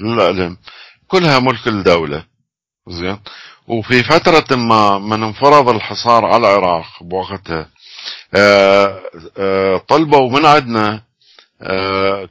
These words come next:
كم واحد، احنا يمكن ستة، انه نكتب تقرير عن الصحراء الغربية والجنوبية،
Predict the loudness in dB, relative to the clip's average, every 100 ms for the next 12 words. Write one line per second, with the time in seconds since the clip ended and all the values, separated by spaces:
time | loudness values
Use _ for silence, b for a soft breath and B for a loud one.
0 | -4 -2 2 2 2 -2 -2 -4 -6 -6
1 | -8 -6 -2 -4 -2 -2 0 0 -4 -4
2 | -4 -4 -6 -4 -4 2 2 2 2 2
3 | 2 0 -2 -4 -4 -2 2 2 2 -2
4 | -10 -14 -8 0 0 0 -2 -2 -4 -8
5 | -8 -8 -6 -4 -4 -6